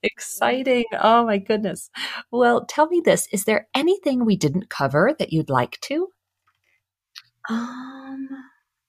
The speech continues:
Speaker 2: I'm thinking. There was, um, yes, yes,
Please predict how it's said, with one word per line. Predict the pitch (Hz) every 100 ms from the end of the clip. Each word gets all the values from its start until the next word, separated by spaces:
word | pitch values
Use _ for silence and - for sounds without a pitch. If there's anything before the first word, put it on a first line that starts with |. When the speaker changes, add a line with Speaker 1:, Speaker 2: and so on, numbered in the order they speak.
| -
Speaker 2:
I'm | 254 277 220 214 -
thinking. | 208 202 220 220 214 208 208 _ _ _ _ _ _ -
There | 233
was, | 254 285 - -
um, | 214 202 196 196 -
yes, | 226 233 - - -
yes, | 226 175 -